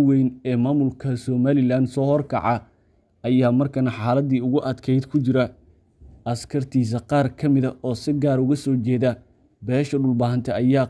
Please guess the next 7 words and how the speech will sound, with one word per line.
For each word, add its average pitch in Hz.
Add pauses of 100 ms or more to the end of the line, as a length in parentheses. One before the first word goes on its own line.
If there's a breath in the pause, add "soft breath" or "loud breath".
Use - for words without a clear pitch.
qiranaya 127 (520 soft breath)
codad 120
sir 139
oo 123
laga 139
helay 123 (640)
in 135